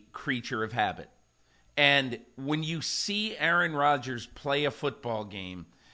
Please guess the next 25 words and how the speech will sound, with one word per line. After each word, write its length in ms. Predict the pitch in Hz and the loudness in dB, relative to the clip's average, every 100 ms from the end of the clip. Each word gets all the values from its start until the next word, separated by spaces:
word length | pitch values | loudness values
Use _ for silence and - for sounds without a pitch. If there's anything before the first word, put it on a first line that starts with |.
| - - | -20 -12
you 240 | 147 160 | -6 -4
see 440 | - - - 208 202 | -2 -2 -2 -2 -2
him 260 | 196 170 | -2 -4
playing 600 | - 170 160 147 143 131 - - | -6 -2 0 0 -2 -6 -10 -8
never 920 | 131 143 151 170 180 165 127 87 - _ _ _ - | -6 -4 2 6 8 6 2 -4 -8 _ _ _ -10
with 260 | 117 120 101 | -2 -2 0
happy 480 | 127 127 - 127 | 4 4 4 -4
feet, 400 | 113 - 123 101 | -6 -6 -6 -6
with 220 | 107 110 95 | -8 -10 -4
jittery 480 | 120 135 131 120 | 0 0 0 -2
feet, 400 | 107 - 110 78 - - - | -6 -8 -8 -10 -18 -20 -6
you 160 | 143 139 | 0 2
know, 300 | 127 120 131 151 | 2 0 -4 -10
looking 560 | 139 143 165 170 165 143 | -8 0 0 2 0 0
in 200 | 135 131 - - 165 | -2 -4 -10 -4 2
any 340 | 190 202 190 | 4 2 0
way 540 | 165 160 120 95 78 - 117 | 4 6 6 0 -8 -14 -4
but 360 | 131 131 - 143 | 0 0 0 4
utterly, 560 | 147 151 147 147 143 - | 6 6 2 -2 -4 2
absolutely 720 | 127 123 - 131 123 123 120 | 2 2 -2 -4 -6 -6 -8
calm, 540 | 104 - 123 92 73 - _ _ _ _ | -8 -6 -4 -4 -10 -18 _ _ _ _
even 460 | 151 185 202 190 156 | 0 0 4 2 2
when 160 | 160 156 | 0 0
he's 240 | 156 110 | -2 -4
getting 360 | 104 147 143 | -2 -2 -2